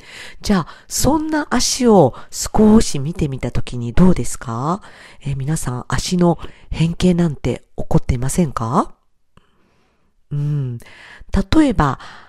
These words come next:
足を水に濡らして、コンクリートの上に足をペタって置いたときに、まあ、足型がつくじゃないですか。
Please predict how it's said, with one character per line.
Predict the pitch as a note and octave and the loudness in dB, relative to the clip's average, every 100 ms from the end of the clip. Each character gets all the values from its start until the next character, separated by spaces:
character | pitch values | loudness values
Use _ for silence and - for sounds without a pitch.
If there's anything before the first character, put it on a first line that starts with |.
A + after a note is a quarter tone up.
| - E3+ | -10 -4
足 | F3 - B3 B3+ | -4 -2 4 6
を | F3 | 6
水 | C3+ C3+ F3+ | 2 0 2
に | F#3+ F#3 | 2 2
濡 | F3 E3+ | 2 0
ら | D#3+ | 0
し | - - | -4 -4
て、 | - F#3 F3+ C3 - - - - - | 0 2 4 2 -4 -16 -16 -8 4
コ | A3+ | 6
ン | B3 | 6
ク | - B3+ | 2 0
リ | B3+ | 0
ー | |
ト | - D3 | 0 -2
の | B2 | 0
上 | B2 | -2
に | A#2+ - | -2 -2
足 | - - E3 | -2 2 2
を | |
ペ | - C#3+ | 4 4
タ | - F3+ | 4 -2
っ | - - - | -2 -8 -12
て | - | -4
置 | A#2+ A#2+ | 0 0
い | |
た | - A#2+ | -2 -4
と | B2 | -4
き | - | -4
に、 | B2 C#3 B2+ - - - - - | -4 -4 -4 -10 -20 -20 -20 -10
ま | B2 A#2 | -8 -8
あ、 | - - - | -16 -20 -10
足 | B2 - G#3 | -4 0 2
型 | F#3+ - F3 | 2 2 -2
が | E3 | -2
つ | - | -2
く | - | -2
じ | - | -4
ゃ | - | -8
な | - | -10
い | C3+ | -10
で | - | -10
す | - | -8
か。 | - - | -10 -12